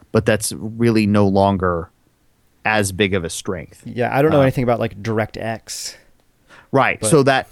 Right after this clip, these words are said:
Speaker 1: that used to be, like, the thing, right? Like, the, um, and, you know, it would play very well with their languages and stuff like that.
Speaker 2: Like, Open G L,
Speaker 1: Mm-hmm.
Speaker 2: pretty good.
Speaker 1: It's pretty good, right? And, um,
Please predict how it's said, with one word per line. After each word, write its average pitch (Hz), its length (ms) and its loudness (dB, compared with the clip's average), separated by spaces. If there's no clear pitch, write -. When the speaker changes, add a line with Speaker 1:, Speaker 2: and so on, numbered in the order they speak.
Speaker 1:
that 123 180 0
used 120 240 -4
to 110 60 -14
be, 113 140 -4
like, 98 240 -2
the 92 100 -10
thing, 78 360 -10
right? 87 280 -14
Like, 87 300 -14
the, 78 280 -8
um, 62 340 -12
and, 95 140 -2
you 98 40 0
know, 87 160 4
it 80 80 2
would 98 220 2
play 107 220 2
very 92 260 0
well 80 260 -6
with 82 140 -10
their 82 180 -4
languages 80 500 -6
and 76 80 -8
stuff 76 200 -10
like - 160 -16
that. - 200 -20
Speaker 2:
Like, - 300 -20
Open 127 320 2
G 120 180 -2
L, 117 340 2
Speaker 1:
Mm-hmm. 95 260 -2
Speaker 2:
pretty 120 240 -4
good. 170 340 2
Speaker 1:
It's - 100 -12
pretty 147 220 4
good, 110 320 6
right? 107 340 2
And, 98 400 0
um, 92 500 0